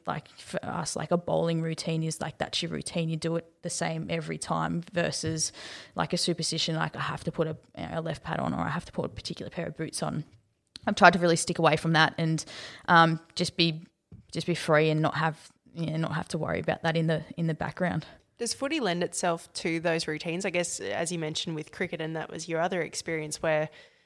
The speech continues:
Speaker 2: there's always the start of the play where the bowler's at the top of their mark before
Speaker 1: Yeah.
Speaker 2: they bowl. So there's always a,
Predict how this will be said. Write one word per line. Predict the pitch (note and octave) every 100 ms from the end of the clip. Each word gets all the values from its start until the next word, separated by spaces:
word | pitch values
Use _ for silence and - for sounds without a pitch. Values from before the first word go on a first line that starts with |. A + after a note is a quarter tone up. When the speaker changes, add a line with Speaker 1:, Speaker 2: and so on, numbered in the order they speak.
| _
Speaker 2:
there's | F3+ F3
always | F3 F3 E3+ E3+
the | -
start | F3 - E3 D3+ - -
of | D#3+ D#3
the | -
play | - D3+ C#3+ -
where | D#3 D3 C#3+ C#3 - -
the | D3+
bowler's | D#3+ E3 E3+
at | -
the |
top | - F#3+
of | F3
their | E3+
mark | D#3 D#3 -
before | E3+ E3+
Speaker 1:
Yeah. | F3+ E3+
Speaker 2:
they |
bowl. | D#3 D#3+
So | -
there's | F3 G3
always | A3 C4
a, | C4+